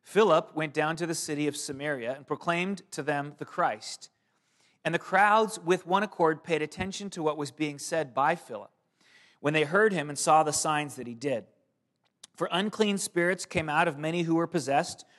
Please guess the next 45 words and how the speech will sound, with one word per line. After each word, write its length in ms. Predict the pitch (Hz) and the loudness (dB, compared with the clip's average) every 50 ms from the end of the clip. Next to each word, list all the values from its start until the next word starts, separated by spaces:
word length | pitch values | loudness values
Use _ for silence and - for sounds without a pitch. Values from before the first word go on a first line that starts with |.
| _ _ _ | _ _ _
crying 280 | - 165 160 160 170 175 | 2 4 4 4 4 2
with 120 | 180 160 | 0 2
a 40 | 160 | 4
loud 300 | 151 151 160 170 160 143 | 6 6 6 6 4 2
voice, 400 | 147 156 156 165 180 180 - - | 2 2 4 2 2 0 -2 -6
and 180 | - 143 139 | -6 -8 -6
many 220 | 143 156 165 175 170 | -4 -4 -2 -2 0
who 140 | 165 160 160 | 0 0 0
were 120 | 156 139 | 0 -2
paralyzed 800 | - - - 185 196 202 175 143 131 131 131 143 151 151 147 - | -2 -2 0 2 4 4 4 4 2 2 0 0 -2 -4 -6 -6
or 140 | - 135 131 | -4 -4 -4
lame 400 | 131 135 147 180 175 160 156 151 | 0 0 0 0 0 0 -4 -4
were 140 | 139 135 127 | -6 -8 -2
healed." 320 | 131 165 160 143 110 98 - _ _ _ _ _ _ _ _ _ _ _ _ _ _ _ _ | 0 2 2 2 0 -4 -10 _ _ _ _ _ _ _ _ _ _ _ _ _ _ _ _
So 140 | - - 175 | -6 0 2
there 100 | 170 170 | 2 4
was 140 | 170 147 147 | 2 2 2
much 280 | 196 208 202 - 147 131 | 2 2 2 0 -6 -8
joy 720 | - 123 139 160 196 226 233 220 190 160 156 160 160 170 160 | -6 -4 2 6 8 8 8 8 6 6 4 2 0 0 -2
in 160 | 160 160 151 151 | -4 -4 0 0
that 200 | 147 143 139 - | 0 0 0 -2
city. 340 | - - 208 202 160 139 | 0 2 2 2 2 0
There's 180 | 120 127 123 - | -2 -6 -8 -8
transformation 840 | - - 185 185 180 - - 165 170 185 208 220 214 - 196 170 | -4 -2 -2 -2 -2 -4 -4 -2 0 2 2 2 0 -2 -6 -6
taking 320 | - 180 170 - - 151 147 | -4 -6 -6 -6 -8 -12 -6
place, 320 | - 170 156 151 147 - | -2 -2 -2 -2 -2 -6
and 80 | 151 147 | -10 -12
when 80 | 147 | -12
transformation 800 | 143 - - 190 185 180 - - 170 175 196 220 208 - 208 185 | -8 -4 -4 -4 -4 -4 -8 -6 -2 0 0 2 0 -2 -4 -6
takes 240 | - - 175 175 - | -4 -4 -4 -4 -6
place, 320 | - - 165 156 156 151 - _ - - _ _ | -4 -2 -2 -2 -2 -2 -8 _ -20 -20 _ _
people 240 | - 214 180 190 175 | -2 0 0 0 0
get 160 | 170 170 - | 0 0 -2
happy 560 | - - - 233 240 247 240 - 160 127 104 - _ _ _ _ _ _ _ _ | -2 -4 -2 -2 0 -2 -2 -2 -6 -6 -6 -10 _ _ _ _ _ _ _ _
'cause 100 | - 156 | -8 -8
they're 100 | 165 165 | -6 -6
seeing 500 | - - - 208 202 196 185 170 160 156 | -6 -8 -6 -4 -2 -2 -2 -2 -2 0
lives 760 | 165 180 202 226 220 196 170 139 120 110 - - - - - _ _ _ _ _ _ _ _ | 2 4 6 6 6 4 4 0 -2 -8 -14 -16 -16 -16 -18 _ _ _ _ _ _ _ _
that 80 | - 143 | -20 -20
have 100 | 135 131 | -4 0
gone 200 | 165 170 170 165 | 0 0 0 -2
from 200 | - 170 143 127 | -4 -6 -6 -2
bad 360 | 139 160 170 180 180 160 - | 0 2 2 2 0 -2 -4
to 80 | 165 | -8
good. 320 | 151 151 175 175 156 127 | -4 0 2 2 2 0